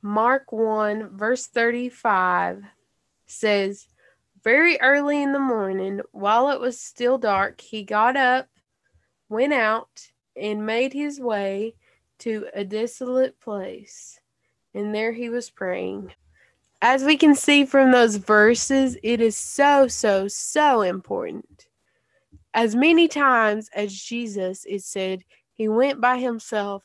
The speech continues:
and he prayed. We, as imperfect humans, need to be seeking him in the secret place. So I guess I'm gonna just take you guys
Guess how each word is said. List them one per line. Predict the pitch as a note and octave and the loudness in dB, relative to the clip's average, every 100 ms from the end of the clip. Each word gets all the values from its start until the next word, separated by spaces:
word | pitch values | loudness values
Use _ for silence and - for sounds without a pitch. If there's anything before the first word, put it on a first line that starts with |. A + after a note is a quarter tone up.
| _ | _
and | G3+ G3 | -8 -8
he | G3+ G3+ | -8 -12
prayed. | _ F3 E3 - _ _ _ _ _ _ _ _ _ _ _ _ _ _ _ _ | _ -14 -12 -18 _ _ _ _ _ _ _ _ _ _ _ _ _ _ _ _
We, | B3 C4 C4+ A3 G3+ F#3+ B3 _ _ _ _ - | -8 -4 -4 -4 -8 -14 -18 _ _ _ _ -6
as | A3 G3+ | -6 -4
imperfect | A#3 A3+ A#3 G#3+ A3+ | -6 -6 -8 -8 -12
humans, | - G3+ G3 G3 F#3+ F#3+ - _ _ _ _ _ | -6 -4 -2 -2 -4 -8 -16 _ _ _ _ _
need | G#3+ A#3 A#3 A#3 - | -2 0 0 -2 -4
to | A#3 G#3+ | -6 -4
be | G#3+ G#3 | -4 -4
seeking | - - G#3+ G#3 G#3 | -6 -6 -6 -2 -2
him | G3+ G3 F#3+ | -2 -4 -4
in | F#3+ | -6
the | F#3+ | -8
secret | - - G3 - - A3 | -10 -8 -8 -8 -14 -14
place. | _ F#3+ F#3 F3+ _ - _ _ _ _ _ _ _ | _ -16 -14 -16 _ -20 _ _ _ _ _ _ _
So | - C4+ B3+ | 0 4 4
I | - C4+ | 2 0
guess | C#4+ F4+ | 2 2
I'm | G4+ F#4+ | 4 4
gonna | F4+ D#4+ | 4 2
just | B3 A#3+ - | 0 -4 -6
take | - A3+ A3 | -4 -4 -4
you | A3+ | -6
guys | G#3+ G3+ G3+ G3+ G#3 | 0 2 2 2 -2